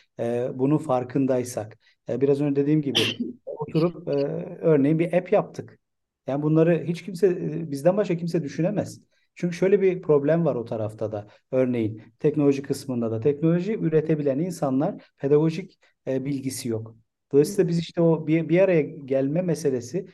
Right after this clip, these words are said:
Speaker 1: ilk başta sizin söylediğiniz bir araya gelebilme, interdisipliner olabilme meselesi aslında, e, hayatta farkı yaratıyor. Veyahut da bizim çevremizde farkı yaratıyor. Öbür türlü hocam hepimiz belli bilgilere sahibiz ama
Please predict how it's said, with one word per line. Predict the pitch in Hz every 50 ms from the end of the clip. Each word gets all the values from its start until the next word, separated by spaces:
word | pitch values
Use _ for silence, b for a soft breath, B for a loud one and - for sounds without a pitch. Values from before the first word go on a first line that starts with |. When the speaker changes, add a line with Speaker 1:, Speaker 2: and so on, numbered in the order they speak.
| B B -
Speaker 1:
ilk | - 156 - -
başta | 147 139 - - 139
sizin | 131 - 131 139
söylediğiniz | 135 - 143 127 127 123 127 151 170 160 147
bir | 156 170
araya | 180 180 156 139
gelebilme, | 127 131 135 139 139 139 135 139 156 175 160 B B B B
interdisipliner | - 147 147 165 156 143 143 139 - - _ - 147 151 156
olabilme | 160 147 139 135 135 127 135 135 135 156 180
meselesi | 180 160 - - 143 127 131 127 - 190
aslında, | 160 - - - 139 120 117 113 110 113 B B B B B B
e, | -
hayatta | 120 117 117 117 117 127 127 127 127 123 - 143
farkı | - - 127 120 113 113 -
yaratıyor. | 123 113 110 110 104 - - - 107 107 - - _ _ _ _ _ -
Veyahut | 120 120 127 117
da | 139 123
bizim | 123 127 131 131
çevremizde | - - 127 120 120 123 120 120 117 120 120
farkı | - 120 113 113 110 110 127
yaratıyor. | 117 117 110 110 107 107 - 165 208 208 B B B B - -
Öbür | 170 170 190 185
türlü | - 170 156 151
hocam | 147 143 160 165 165
hepimiz | 180 170 143 143 156 165 160
belli | 175 175 165 160 160 151
bilgilere | 156 147 139 139 135 135 139
sahibiz | 139 - 165 147 127 127 143 170 170
ama | 190 175 135 110 110